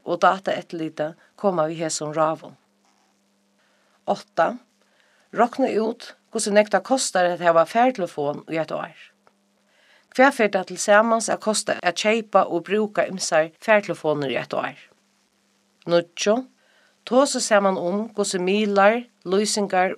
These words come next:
og bólkatrýst kunnu ávirka tannáringar. Kann tað elva til happing? Um so er, hvussu? Tíggju. Niðanfyri er ein talva til at loysa trupul mál.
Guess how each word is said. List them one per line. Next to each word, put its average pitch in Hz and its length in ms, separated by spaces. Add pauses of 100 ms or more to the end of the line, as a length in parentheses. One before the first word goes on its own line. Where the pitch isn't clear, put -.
og 175 140
bólkatrýst - 880
kunnu 190 240
ávirka 160 500
tannáringar. 160 680 (800)
Kann 190 180
tað 202 220
elva 185 180
til 160 160
happing? 208 400 (960)
Um 240 140
so 226 180
er, 156 300 (320)
hvussu? - 440 (1300)
Tíggju. 208 560 (960)
Niðanfyri 220 800
er 185 180
ein 175 140
talva 208 420
til 165 220
at 160 100
loysa 196 380
trupul 202 420
mál. 151 320